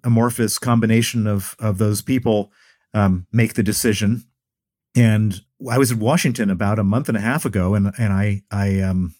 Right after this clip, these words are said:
went around, and Vladimir is very well known to, to many members of Congress, many senators, because he had been living in Washington when he wasn't in Moscow, and he had been telling the story of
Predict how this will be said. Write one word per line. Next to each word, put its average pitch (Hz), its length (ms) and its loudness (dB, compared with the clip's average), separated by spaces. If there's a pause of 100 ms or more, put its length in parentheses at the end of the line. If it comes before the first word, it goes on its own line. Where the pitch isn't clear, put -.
(140)
went 113 140 2
around, 101 380 0
and 104 160 -2 (420)
Vladimir 123 540 2
is 104 160 -2
very 147 440 -2
well 127 200 2
known 113 380 2
to, 101 280 -6
to - 220 -8
many 107 480 0 (240)
members 104 380 0
of 98 80 -16
Congress, 110 440 0
many 98 280 0 (100)
senators, 110 640 -2 (380)
because 117 580 0
he 131 160 -2
had 110 160 0
been 107 320 -2 (600)
living 131 220 2
in 104 120 0
Washington 110 580 -2
when 98 100 0
he 98 60 0
wasn't 101 280 -2
in 92 40 0
Moscow, 110 540 0
and 98 100 0
he 98 140 -2
had 98 160 -2
been 95 180 -4
telling 98 460 0 (460)
the 101 60 -8
story 107 460 2
of - 440 -6